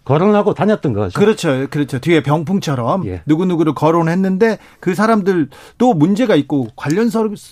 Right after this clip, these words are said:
Speaker 2: 관련이 있으면 책임을 져야죠.
Speaker 1: 책임을 져야죠.
Speaker 2: 네. 근데 검찰에서 오랫동안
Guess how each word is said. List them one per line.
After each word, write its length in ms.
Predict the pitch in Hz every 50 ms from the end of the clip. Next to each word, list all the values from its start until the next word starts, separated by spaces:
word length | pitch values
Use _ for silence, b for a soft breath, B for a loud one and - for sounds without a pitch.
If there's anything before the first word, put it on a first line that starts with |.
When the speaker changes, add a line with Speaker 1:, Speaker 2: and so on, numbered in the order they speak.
| _ _
Speaker 2:
관련이 420 | _ - 160 175 202 226 240 233 214
있으면 380 | 175 - - 220 233 214 156 131 -
책임을 300 | - 233 254 269 214 143
져야죠. 520 | - 123 127 175 208 - - - 82 - _ _ _ _ _
Speaker 1:
책임을 360 | - - 202 208 254 233 196
져야죠. 420 | - 175 208 240 226 190 - - 151 - -
Speaker 2:
네. 340 | - 147 156 147 170 214 226 B B B B
근데 300 | - - 220 247 262 220
검찰에서 680 | - - 165 190 240 240 - 240 269 294 285 226 220 180
오랫동안 800 | 143 151 185 240 240 - - 247 247 247 226 202 185 170 -